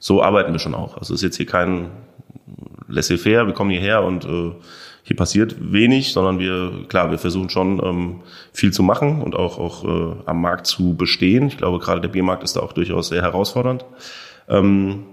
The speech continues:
aber das, wir versuchen es eben auf eine andere Art und Weise, ne? Eben, äh, mit einem anderen Ansatz, äh, des Wirtschaftens und das, äh, funktioniert.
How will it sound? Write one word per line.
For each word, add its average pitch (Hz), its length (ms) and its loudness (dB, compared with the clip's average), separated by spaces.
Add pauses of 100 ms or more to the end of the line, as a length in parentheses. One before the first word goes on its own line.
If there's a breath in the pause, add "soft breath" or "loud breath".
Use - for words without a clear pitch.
(280 loud breath)
aber 95 160 4
das, 98 260 2
wir 101 80 2
versuchen 107 240 0
es 101 60 0
eben 98 120 2
auf 87 120 2
eine 104 100 0
andere 92 220 0
Art 87 100 -2
und 87 80 0
Weise, 85 240 0
ne? 120 320 -8
Eben, 87 340 -2
äh, 87 380 -10
mit - 160 -6
einem 85 360 0
anderen 87 260 2
Ansatz, 131 600 0
äh, 90 340 -4 (200)
des - 140 -4
Wirtschaftens 107 580 -2
und - 420 -6 (720 soft breath)
das, - 300 0
äh, 101 400 -2
funktioniert. - 560 -2